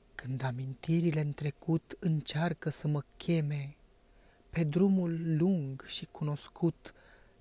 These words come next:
mai trec din vreme în vreme.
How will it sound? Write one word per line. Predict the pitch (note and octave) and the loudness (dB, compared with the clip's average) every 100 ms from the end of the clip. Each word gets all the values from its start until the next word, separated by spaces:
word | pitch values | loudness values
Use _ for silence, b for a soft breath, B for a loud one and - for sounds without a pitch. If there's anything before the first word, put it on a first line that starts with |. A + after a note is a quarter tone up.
| - | -6
mai | F3+ F#3+ - | 0 0 0
trec | - C#3 C#3 - - | -6 -8 -8 -12 -20
din | - D#3+ D#3+ | -6 -2 0
vreme | C#3+ C3 C3+ | 0 -2 -2
în | C3+ | -4
vreme. | C3 C#3 C3+ C3 C3 | -2 -2 -2 -2 -6